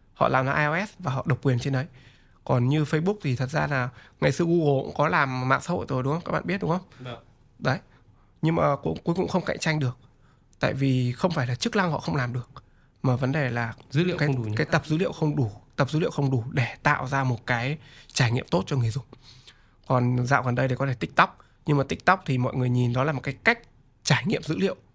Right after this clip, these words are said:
Speaker 1: mới hoàn toàn, chứ không phải là một mạng xã hội đơn thuần như Facebook. Mạng xã hội TikTok là một kiểu khác. Thì đấy thì mọi người nhìn để đánh bật được những cái sản phẩm hiện có ấy,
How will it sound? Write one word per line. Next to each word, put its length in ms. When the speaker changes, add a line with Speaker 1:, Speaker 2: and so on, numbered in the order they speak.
Speaker 1:
mới 180
hoàn 160
toàn, 180
chứ 120
không 200
phải 80
là 60
một 220
mạng 300
xã 100
hội 180
đơn 160
thuần 200
như 80
Facebook. 240
Mạng 140
xã 100
hội 140
TikTok 300
là 60
một 120
kiểu 140
khác. 240
Thì 400
đấy 200
thì 100
mọi 80
người 120
nhìn 220
để 200
đánh 220
bật 220
được 120
những 160
cái 100
sản 200
phẩm 240
hiện 200
có 160
ấy, 100